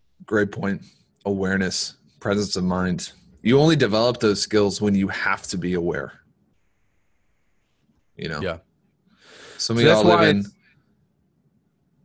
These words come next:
Speaker 1: No, man, it's,
Speaker 2: No,
Speaker 1: if
Speaker 2: you
Speaker 1: you're
Speaker 2: know,
Speaker 1: on a
Speaker 2: you
Speaker 1: roll, I want you to go.
Speaker 2: Go ahead. Go ahead. You go ahead.
Speaker 1: Nah, dude. I mean, some people are living like,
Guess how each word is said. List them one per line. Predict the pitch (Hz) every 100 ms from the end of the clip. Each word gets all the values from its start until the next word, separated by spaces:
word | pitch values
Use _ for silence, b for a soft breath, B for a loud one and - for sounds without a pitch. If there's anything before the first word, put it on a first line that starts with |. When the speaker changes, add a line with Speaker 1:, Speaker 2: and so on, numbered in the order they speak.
| _ _ _ _ _
Speaker 1:
No, | 104 127 139
man, | 110 104
it's, | 107 - - -
Speaker 2:
No, | 139 139
Speaker 1:
if | 135
Speaker 2:
you | 135
Speaker 1:
you're | 127
Speaker 2:
know, | 127
Speaker 1:
on | 127
a |
Speaker 2:
you | 120
Speaker 1:
roll, | 131
I | 117
want | 120 113
you | 110
to | 110
go. | 113 110
Speaker 2:
Go | 101
ahead. | 107 - _ _
Go | 95
ahead. | 92 85 98 b b b b -
You |
go | 104 95
ahead. | 92 78
Speaker 1:
Nah, | 101 101
dude. | 98 95 98 - _ b b b
I | 135
mean, | 143 123
some | 143 139
people | 143 127
are | 117
living | 113 113 110
like, | 104 98